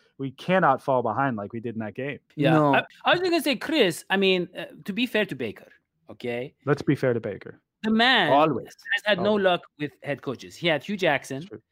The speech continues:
Speaker 1: I
Speaker 2: Then
Speaker 1: mean,
Speaker 2: he had Greg Williams, who did okay. And I think it was actually
Speaker 1: No.
Speaker 2: Ken Zampese who helped him a lot. But they decided to keep Freddie Kitchens in, inst-, instead.
Speaker 1: Yeah, that was regrettable.
Speaker 2: Yeah, and then he has this fourth coach, Kevin Stefanowski or something, right?
Speaker 1: Stefanski, close enough.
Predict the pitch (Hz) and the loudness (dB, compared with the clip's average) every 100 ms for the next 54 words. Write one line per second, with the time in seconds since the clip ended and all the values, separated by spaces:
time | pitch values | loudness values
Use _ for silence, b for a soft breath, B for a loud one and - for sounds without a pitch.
0 | _ _ - 147 170 226 180 185 214 233 | _ _ -2 2 4 2 0 0 2 2
1 | 233 240 196 175 165 170 175 202 262 - | 4 2 4 -2 -6 -8 -2 0 0 0
2 | 262 170 143 214 - _ _ 175 277 381 | 0 0 -2 -8 -16 _ _ -2 -2 -2
3 | 370 - - 147 110 170 156 139 - 190 | -2 -2 -2 -4 -2 -2 0 -2 -4 -10
4 | 127 107 113 - 127 139 131 127 113 101 | -10 -12 -12 -8 -4 -4 -4 -8 -8 -10
5 | 104 - 147 165 156 185 156 185 147 - | -10 -2 0 0 4 2 2 -6 -6 0
6 | 180 190 160 135 113 143 123 113 107 113 | 2 4 2 0 -2 -4 -4 -6 -8 -10
7 | - 151 147 - 120 123 _ _ _ _ | -4 0 0 -2 -4 -4 _ _ _ _
8 | _ 120 107 110 113 107 104 101 _ _ | _ -12 -10 -10 -8 -8 -8 -14 _ _
9 | _ _ 196 302 175 110 - 196 220 240 | _ _ 2 4 2 -2 -2 2 2 2
10 | 214 180 180 208 220 - 170 - 175 160 | 2 0 -2 0 0 0 -4 0 0 0
11 | 156 - 127 - - 160 156 143 143 - | -4 -6 -18 -18 -6 -4 -4 -6 -6 -8
12 | 113 98 98 - _ - - 120 131 208 | -12 -12 -14 -20 _ -20 -8 -6 2 2
13 | - 180 143 - 139 147 123 - 101 98 | 4 2 2 -2 -2 2 2 0 -10 -14